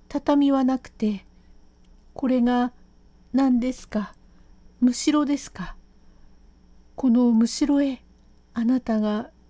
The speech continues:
御神なし。ようまああなた、慣れとは言いながら、こんなところにいらっしゃいますな。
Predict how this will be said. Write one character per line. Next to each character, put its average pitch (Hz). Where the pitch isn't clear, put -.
御 254
神 277
な 254
し。 -
よ 240
う 226
ま 254
あ 254
あ 254
な 262
た、 254
慣 220
れ 240
と 214
は 196
言 214
い 247
な 247
が 226
ら、 208
こ 247
ん 214
な 220
と 214
こ 233
ろ 226
に 214
い 226
ら 254
っ 262
し -
ゃ 285
い 285
ま 285
す -
な。 277